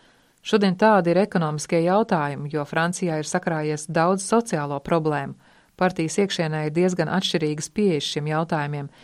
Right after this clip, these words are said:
tā kā es neteiktu, ka sociālistiem šobrīd vispār ir kāda vienota līnija, ja neskaita Olanda līniju.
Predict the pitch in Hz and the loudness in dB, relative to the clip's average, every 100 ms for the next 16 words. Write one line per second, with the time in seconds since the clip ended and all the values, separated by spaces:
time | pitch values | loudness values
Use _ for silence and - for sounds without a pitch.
0 | - _ - 165 165 175 220 233 233 180 | -20 _ -4 -2 0 0 2 2 2 0
1 | 147 - 143 196 226 240 196 190 180 156 | -2 -4 -2 0 2 4 4 2 0 0
2 | - 190 165 151 190 - - 143 143 - | 0 2 2 0 -2 -2 -4 -4 -4 -4
3 | 147 147 165 147 143 156 151 160 160 135 | -4 0 -2 -2 -6 -4 -2 -2 -2 -6
4 | - _ _ 220 220 190 - 190 170 - | -12 _ _ 0 2 2 2 0 0 -4
5 | _ _ 160 160 143 143 147 147 147 151 | _ _ 0 0 0 -4 -4 -4 -4 -6
6 | 139 | -8